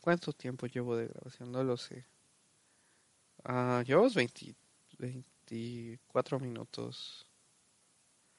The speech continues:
Hmm. En realidad llevamos veintidós, pero quise sonar que llevamos veinticuatro. Eh,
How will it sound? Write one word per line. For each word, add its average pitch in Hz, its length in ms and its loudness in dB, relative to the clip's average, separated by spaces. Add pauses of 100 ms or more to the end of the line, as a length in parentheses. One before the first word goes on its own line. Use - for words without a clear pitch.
(720)
Hmm. 135 440 -2 (3500)
En 139 120 4
realidad 143 360 10
llevamos 151 340 2
veintidós, 127 580 4
pero 120 240 -6
quise 127 420 0
sonar 123 420 0
que - 220 -8
llevamos 120 440 2
veinticuatro. 113 580 2 (2750)
Eh, 127 500 2